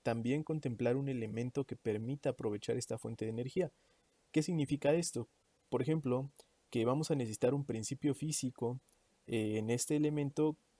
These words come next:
que de alguna manera, de alguna manera nos transforme la fuente de energía seleccionada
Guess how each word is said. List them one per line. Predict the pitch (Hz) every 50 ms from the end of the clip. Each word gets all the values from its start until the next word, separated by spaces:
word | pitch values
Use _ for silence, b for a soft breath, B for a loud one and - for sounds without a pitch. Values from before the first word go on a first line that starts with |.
| _ _
que | - - 120 113 110 113 110 110
de | 110 113
alguna | 117 120 131 151 165 180
manera, | 175 147 131 139 147 156 156 156 165 - _ _ _
de | 139 127 123
alguna | 117 123 139 156 165
manera | 156 120 107 107 117 127 143
nos | 143 123 110 104 -
transforme | - 123 107 101 104 104 - - 127 135 143 151 143
la | 127 110 98
fuente | - - 117 117 117 - 127
de | 120
energía | 113 110 107 113 - - 117 113
seleccionada | - 123 123 123 - - 135 131 123 117 120 139